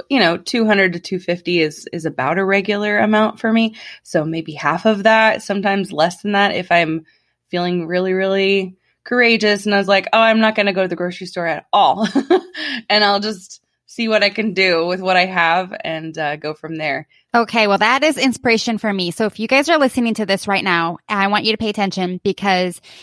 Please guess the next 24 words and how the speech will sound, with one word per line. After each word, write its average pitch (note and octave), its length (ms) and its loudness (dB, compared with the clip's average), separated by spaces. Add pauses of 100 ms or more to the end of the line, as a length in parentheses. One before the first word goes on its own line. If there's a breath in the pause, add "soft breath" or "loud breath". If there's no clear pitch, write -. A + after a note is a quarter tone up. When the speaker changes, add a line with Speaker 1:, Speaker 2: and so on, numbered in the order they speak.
Speaker 2:
you G#3+ 140 2
have A3 480 4
the G#3 100 4
opportunity G3 560 -2
to G#3 120 -6
maybe F#3+ 240 -4
cut - 220 -6
your G3+ 100 -6
grocery F#3+ 340 -2
bill F3 260 -2
in F3+ 140 -4
half. D#3+ 300 -4
So A#3 200 2
Liz, B3 400 4 (460 loud breath)
walk C#4 300 4
us G#4 120 -6
through D#4+ 120 -6
the C4 80 -6
steps. - 400 -4
How B3 180 2
do C#4+ 80 2
we C4+ 100 0
do G#3 140 -4
this? - 440 -14